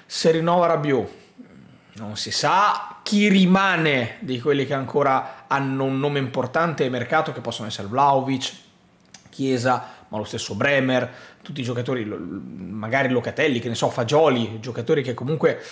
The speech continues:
possono avere una sorta di mercato. Eh, metti che in condizione poi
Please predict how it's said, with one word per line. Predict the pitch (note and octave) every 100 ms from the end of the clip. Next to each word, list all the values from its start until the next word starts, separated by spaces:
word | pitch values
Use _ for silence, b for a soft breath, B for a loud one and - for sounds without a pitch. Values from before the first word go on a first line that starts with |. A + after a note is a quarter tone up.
| B -
possono | C3+ - C3
avere | - F3+ D3+ - - -
una | B2 A#2
sorta | D3 C3 B2
di | B2+
mercato. | B2+ A#2+ C#3+ A#2 - F#2 G2+ -
Eh, | G#2+ F#2 F#2 F2
metti | A#2 A#2+ B2
che | B2
in | A2+ G#2 A2
condizione | G2+ B2 A#2+ A#2 D3 B2+
poi | - C#3+ C#3 B2+